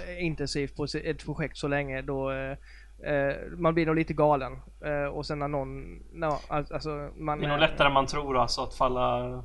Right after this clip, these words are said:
Speaker 2: falla över stupet när man är så satt,
Speaker 1: Ja.
Speaker 2: liksom, så många månader, år av sitt liv bara in i ett projekt och så typ
Speaker 1: Mm.
Speaker 2: kommer folk där och...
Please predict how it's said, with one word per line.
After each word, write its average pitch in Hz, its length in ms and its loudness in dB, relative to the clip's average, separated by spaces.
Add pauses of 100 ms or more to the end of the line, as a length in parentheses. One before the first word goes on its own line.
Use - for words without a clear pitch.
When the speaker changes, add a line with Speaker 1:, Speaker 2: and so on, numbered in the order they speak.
Speaker 2:
falla 127 160 0
över 123 100 -4
stupet 127 440 -4
när 131 60 -8
man 127 120 -4
är 123 60 -4
så 127 280 -6
satt, - 320 2
Speaker 1:
Ja. 90 220 -8
Speaker 2:
liksom, 151 240 0
så 170 320 4
många 139 600 4
månader, 135 600 2
år 135 280 0
av 127 60 -4
sitt - 180 -6
liv 131 260 -6
bara 127 160 -2
in 135 180 -4
i 117 100 -4
ett - 240 -4
projekt 131 460 -6
och 156 140 -8
så - 120 -4
typ 127 160 -6
Speaker 1:
Mm. 147 120 -8
Speaker 2:
kommer 127 220 -6
folk - 320 -4
där 123 220 -4
och... - 260 -8